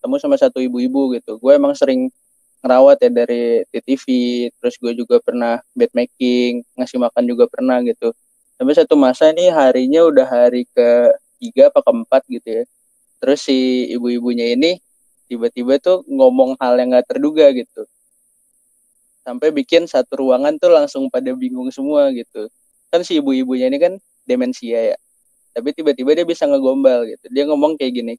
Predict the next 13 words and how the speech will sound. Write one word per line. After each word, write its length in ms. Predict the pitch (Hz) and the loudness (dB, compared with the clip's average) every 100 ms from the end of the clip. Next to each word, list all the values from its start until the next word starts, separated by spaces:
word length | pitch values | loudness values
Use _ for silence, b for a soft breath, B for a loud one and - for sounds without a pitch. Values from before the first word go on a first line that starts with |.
| _ | _
"Mas 160 | - - | -8 -6
kan 160 | 170 | -4
sering 320 | 170 160 147 131 | 0 0 0 0
ngerawat 320 | 120 123 123 | 2 2 2
saya 400 | 123 110 120 117 | -2 -2 -2 -4
ya, 80 | 113 | -8
Mas. 240 | 110 - _ _ | -14 -16 _ _
Kalau 160 | 123 123 123 | -2 0 -2
ngerawat 320 | 120 120 120 | -2 -2 -2
hati 240 | 123 - | -6 -8
saya 320 | 127 127 135 156 | -6 -2 0 0
gimana, 400 | 135 120 120 117 | -4 -8 -10 -12
Mas?" 240 | - _ | -16 _